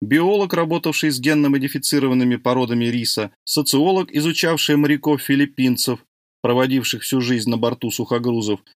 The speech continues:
очевидно, она должна была прийти на помощь Луизе, и двое каппи, судя по внешности, принадлежавших к столь же различным этническим группам, как, например,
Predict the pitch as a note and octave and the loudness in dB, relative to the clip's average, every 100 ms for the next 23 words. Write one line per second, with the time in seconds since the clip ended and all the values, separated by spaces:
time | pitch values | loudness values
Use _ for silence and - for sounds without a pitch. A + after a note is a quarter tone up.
0 | _ - G#2+ B2 A#2+ A2 A2+ A2+ A2+ A2 | _ -4 0 0 0 0 0 0 0 0
1 | A#2 A2 A2+ - A2+ - A2+ A2 A#2+ G#2+ | -2 0 -2 -2 -6 -4 -2 -2 -2 -2
2 | G2+ B2 A#2 A2 G2 G2 - - - C#3+ | -2 -2 -2 -2 -4 -6 -8 -18 -4 -2
3 | D#3+ G#3+ G#3 - C#3 A2 - G2+ F#2+ - | 2 2 2 0 0 0 -2 -4 -4 -8
4 | - - D#3+ D3 C#3 C#3+ G3 F#3+ D3+ C#3 | -6 0 2 2 2 2 0 0 0 -2
5 | C3+ - C3+ C3+ B2+ C3 E3 E3 D3 - | -4 -2 0 2 0 0 0 0 -4 -4
6 | - - E3+ C3 C3 C3 C#3 D3+ C3 A#2+ | -4 -2 0 0 2 0 2 0 -2 -4
7 | G#2+ B2+ D3 C3 - - B2+ C#3 F#3 - | -4 -2 0 0 0 0 0 0 -2 -2
8 | A2+ A#2 A#2+ A#2+ C3 C#3 C3+ | -2 -2 -2 0 2 2 2